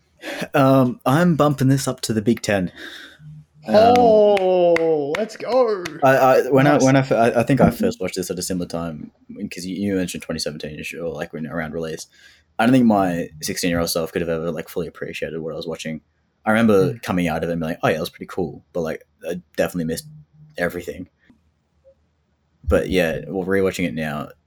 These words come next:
Speaker 1: like, thanks for fucking nominating, 'cause I, I, I wouldn't have rewatched this for, like, another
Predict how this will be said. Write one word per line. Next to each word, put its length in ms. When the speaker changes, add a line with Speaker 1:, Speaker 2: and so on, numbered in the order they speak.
Speaker 1:
like, 280
thanks 280
for 120
fucking 260
nominating, 340
'cause 100
I, 140
I, 180
I 140
wouldn't 220
have 100
rewatched 280
this 120
for, 120
like, 160
another 260